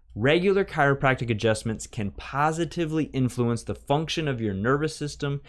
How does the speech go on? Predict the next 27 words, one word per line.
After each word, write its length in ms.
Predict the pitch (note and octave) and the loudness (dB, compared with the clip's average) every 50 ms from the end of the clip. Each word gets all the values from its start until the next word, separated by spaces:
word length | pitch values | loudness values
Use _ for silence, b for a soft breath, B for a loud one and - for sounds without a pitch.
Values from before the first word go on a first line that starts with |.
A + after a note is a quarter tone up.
| B B B B | B B B B
and 160 | - G2+ F2+ | -8 -8 -4
help 300 | G#2 C3+ C3+ - - - _ - A#2 G#2+ - | 0 0 0 0 -2 -6 _ -12 -12 -10 -6
decrease 800 | - D3 E3 F3+ F#3+ F#3+ F#3 - - - - C#3 C3+ C3 C3 - - | -4 -2 -2 0 -2 -2 -4 -8 -12 -6 0 0 2 2 0 -2 0
aches 260 | - B2+ B2+ - - | 0 0 0 0 -2
and 140 | C#3+ C3+ C3 | -4 -4 -4
pains 420 | - G2 F#2 F#2 F#2 G2 F#2+ - - | -4 -6 -6 -4 -4 -6 -8 -8 -8
and 160 | G2+ G2+ F#2+ | -10 -10 -10
help 380 | - - G#3 G3 F3 - - _ | -6 -4 -2 -2 -2 -4 -8 _
relax 600 | - A#2+ A2+ G2+ F#2 E2+ E2+ D#2+ D#2 C#2+ - - - - | -4 -4 -4 -4 -4 -4 -6 -6 -8 -12 -16 -20 -18 -8
your 160 | C3 C3 C#3+ | -4 -2 0
muscles. 600 | D3+ E3 F#3+ G3 F#3+ - A2 - - - - - - b b b b b b b b b b b b b b b b b b b b b b b b _ - | 2 2 2 2 0 -2 -6 -8 -8 -12 -18 -20 -20 b b b b b b b b b b b b b b b b b b b b b b b b _ -4
Improving 480 | C3+ C#3 C#3 D#3+ F#3+ G3+ F3 F#3 F3+ | -4 -4 0 0 0 2 2 2 2
your 80 | F3+ F3 | 2 2
regional 520 | D#3+ D#3 F3 G#3+ A3 F#3+ F#3 F#3 D#3+ C3+ | 2 2 2 2 2 4 4 4 6 4
movement. 420 | A#2 G2+ F2 E2+ D#2 C2+ G#1 - - _ _ _ - | 4 2 0 -2 -6 -8 -12 -14 -18 _ _ _ -10
Regular 480 | - A2 A#2 D3+ E3+ F3 G3 F#3+ F#3+ F3+ | -4 2 2 4 6 6 6 4 4 2
stretching 1000 | F#3 - - - - - D#3 F#3 G#3 A3+ A3+ A3+ - - A#2+ G#2 G2+ A2+ B2+ - b b b b | 2 -2 -6 -8 -10 -6 0 2 2 2 2 0 -4 -4 -2 -2 -2 -4 -6 -8 b b b b
can 160 | - - D3+ C#3+ | -6 -2 -2 -2
help 400 | C3+ - - E3+ F3+ - - - | -2 -2 -2 0 0 -2 -2 -2
to 120 | - E3+ | -2 -2
improve 580 | A#2 C#3 D#3+ D#3 - - E3 E3 D#3+ E3 D#3 D3 | -2 0 -4 -4 -4 0 2 2 4 4 2 0
your 160 | C#3 C3+ A#2+ | 0 0 0
range 340 | A2+ G2+ G#2 G2 G2 F#2+ F2+ | 2 0 -2 -2 -4 -4 -6
of 100 | F2+ F2 | -6 -4
motion, 600 | G#2 B2 D#3+ F#3+ F#3 F3+ - - F3 E3+ F3 E3+ b b b b b - | 0 2 4 4 4 4 2 -4 -4 -4 -6 -8 b b b b b 0
biomechanics, 840 | A2+ G#2 G3+ G3 F#3+ F#3+ - - - E3 E3 E3 E3+ E3 - - - _ | 2 2 2 0 -2 -6 -6 -6 -6 -4 -4 -4 -4 -6 -8 -14 -10 _
and 420 | C3 C#3 D3 D3 D#3 D#3 D#3+ D3+ | -2 0 0 0 0 0 -2 -4